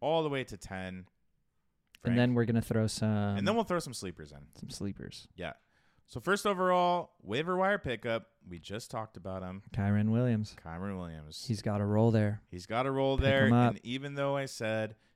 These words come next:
Speaker 1: his passing work is limited, if he's gonna get that volume, he's definitely worth a shot.
Speaker 2: I agree.
Speaker 1: So, I mean, I don't know. How much you be willing to spend on Kyren Williams?
Speaker 2: Fab-wise?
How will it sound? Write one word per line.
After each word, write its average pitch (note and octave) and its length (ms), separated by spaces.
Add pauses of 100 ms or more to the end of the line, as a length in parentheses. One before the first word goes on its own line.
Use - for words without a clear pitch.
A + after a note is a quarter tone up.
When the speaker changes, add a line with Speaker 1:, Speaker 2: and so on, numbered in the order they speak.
Speaker 1:
his F#2 120
passing A2+ 400
work A#2+ 200
is A2+ 140
limited, G2+ 500 (280)
if F#2 100
he's F2+ 180
gonna A2+ 200
get B2 160
that B2+ 240
volume, F#2+ 540 (480)
he's F2+ 360
definitely F#2+ 360
worth E2+ 200
a E2 60
shot. - 320 (120)
Speaker 2:
I G#2 120
agree. A2+ 400 (340)
Speaker 1:
So, G2 440 (540)
I A2 140
mean, G2 320 (800)
I B2+ 80
don't D3+ 80
know. B2+ 240 (160)
How C#3+ 80
much D3+ 320 (180)
you B2+ 120
be B2 120
willing A2 200
to G2 60
spend F#2 220
on F2+ 80
Kyren F2 320
Williams? F2 380 (1500)
Speaker 2:
Fab-wise? A3+ 1120